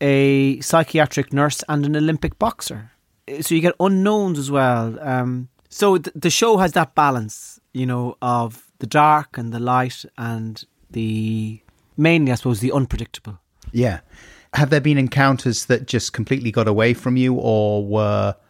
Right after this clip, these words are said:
Speaker 2: incredibly awkward?
Speaker 1: Yeah, but part of you is also thinking when it's awkward that it's probably good television.
Speaker 2: Right.
Speaker 1: But I'm a very sincere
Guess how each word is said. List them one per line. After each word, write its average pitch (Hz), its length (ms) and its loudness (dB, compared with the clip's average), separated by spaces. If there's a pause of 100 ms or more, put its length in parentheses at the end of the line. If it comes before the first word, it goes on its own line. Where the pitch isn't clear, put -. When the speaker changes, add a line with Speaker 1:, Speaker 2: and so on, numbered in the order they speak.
(480)
Speaker 2:
incredibly 113 600 -2
awkward? 123 400 -4 (1300)
Speaker 1:
Yeah, 269 280 2
but 226 200 -2 (260)
part 254 340 0
of 202 80 -4
you 202 100 4
is 165 80 4
also 160 240 0
thinking 151 260 0
when 143 140 0
it's - 140 -4
awkward 139 680 0
that - 240 -6
it's 131 120 -10
probably 120 260 -6
good 110 220 -6
television. 123 640 -6 (240)
Speaker 2:
Right. 110 300 0 (1080)
Speaker 1:
But 165 120 0
I'm 175 100 2
a 175 60 2
very 202 260 0
sincere 170 1160 -4